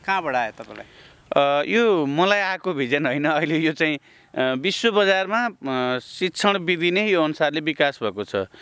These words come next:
Speaker 2: मलाई लाग्छ नेपालमा डिजिटल प्रणालीबाट चाहिँ क्लासरुमहरू चल्ने र अझ बुकलेस, हन्ड्रेड पर्सेन्ट बुकलेस स्कुल चाहिँ सत्यम मात्रै होला।
Speaker 1: हजुर।
Speaker 2: जहाँ किताब छैन, मतलब झोलामा बोकेर हिँड्ने किताब छैन।
Speaker 1: अब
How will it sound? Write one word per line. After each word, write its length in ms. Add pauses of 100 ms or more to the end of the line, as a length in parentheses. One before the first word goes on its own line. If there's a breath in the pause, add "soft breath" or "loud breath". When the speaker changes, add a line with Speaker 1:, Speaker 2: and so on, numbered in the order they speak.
(560 loud breath)
Speaker 2:
मलाई 180
लाग्छ 320
नेपालमा 580
डिजिटल 460
प्रणालीबाट 540
चाहिँ 800 (180)
क्लासरुमहरू 920
चल्ने 520
र 200 (360 soft breath)
अझ 140
बुकलेस, 640
हन्ड्रेड 380
पर्सेन्ट 340
बुकलेस 360
स्कुल 240
चाहिँ 140
सत्यम 300
मात्रै 260
होला। 240 (180)
Speaker 1:
हजुर। 320
Speaker 2:
जहाँ 200 (120)
किताब 320
छैन, 280
मतलब 240 (240 loud breath)
झोलामा 300
बोकेर 280
हिँड्ने 220
किताब 340
छैन। 260
Speaker 1:
अब 440